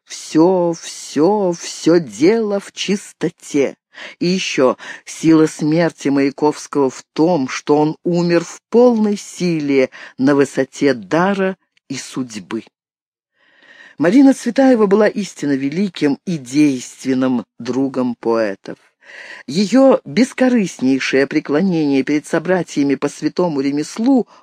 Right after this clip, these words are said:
поэзии, помноженное на страстность защиты их от вульгаризации и оболгания, было редчайшим даром. Свидетельство тому —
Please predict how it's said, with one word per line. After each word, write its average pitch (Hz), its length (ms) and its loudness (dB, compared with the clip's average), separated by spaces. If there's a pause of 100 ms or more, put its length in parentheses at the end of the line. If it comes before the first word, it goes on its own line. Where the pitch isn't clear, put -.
(120)
поэзии, 139 840 2 (360)
помноженное 160 840 2
на 180 140 0
страстность 170 840 -2
защиты 170 680 -2
их 180 360 -2 (220)
от 151 200 -4
вульгаризации 180 920 0
и - 20 4
оболгания, 143 1000 2 (300)
было 185 260 4
редчайшим 123 800 -2
даром. 101 500 -4 (340)
Свидетельство 165 880 -2
тому — 196 420 -2